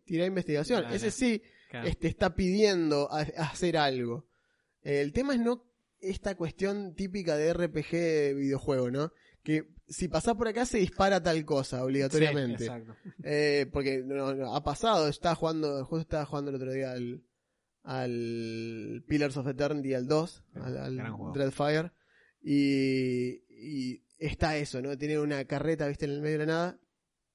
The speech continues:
Speaker 1: y te dice, "Hay una carreta". Y está bueno porque te deja elegir, por ejemplo, te dice, "Hay unos hobbits arriba, unos halflings arriba de la carreta, te piden que los ayudes a empujarla".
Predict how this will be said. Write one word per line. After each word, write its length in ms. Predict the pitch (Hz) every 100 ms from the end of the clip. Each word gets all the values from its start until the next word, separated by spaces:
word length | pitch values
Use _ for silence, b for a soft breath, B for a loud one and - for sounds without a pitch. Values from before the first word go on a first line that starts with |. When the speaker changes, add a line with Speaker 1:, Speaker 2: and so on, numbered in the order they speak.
| _ _ _ -
Speaker 1:
y 20 |
te 60 | 104
dice, 160 | 110 123
"Hay 40 |
una 120 | 139 123
carreta". 420 | 120 107 95 - _ _ _ _ _ _
Y 600 | 139 127 127 120 117 120 _ _ _
está 200 | 127 -
bueno 180 | 165 202
porque 140 | 180
te 60 | 151
deja 140 | 160 185
elegir, 360 | 156 - 160
por 120 | 135
ejemplo, 280 | 131 139 127
te 80 | 127
dice, 420 | 143 147 147 135 _ _ _ _ -
"Hay 180 | 151
unos 180 | 175 170 -
hobbits 340 | 175 175 160
arriba, 340 | 147 151 160 147
unos 280 | 151 147 -
halflings 320 | 151 151 151
arriba 160 | 156
de 60 | 160
la 120 | 160
carreta, 320 | 165 185 190 170
te 80 |
piden 240 | 147 156 160
que 80 | 147
los 140 | 139
ayudes 300 | 139 - 156
a 40 | 147
empujarla". 680 | 131 131 - 147 156 180